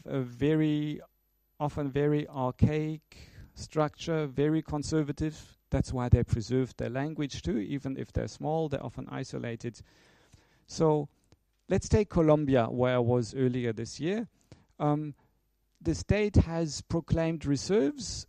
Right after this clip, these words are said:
and there's autonomous rule of the indigenous population under tribal chiefs, and they follow their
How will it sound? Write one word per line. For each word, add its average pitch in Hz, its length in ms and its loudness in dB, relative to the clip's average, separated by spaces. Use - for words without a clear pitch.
and 160 140 -6
there's 151 240 0
autonomous 165 760 -2
rule 127 340 2
of 131 220 -6
the - 160 -4
indigenous 131 560 -4
population 113 840 -10
under 147 240 -4
tribal 123 440 -8
chiefs, - 580 -12
and 135 200 -2
they 151 160 2
follow 139 600 2
their 127 540 0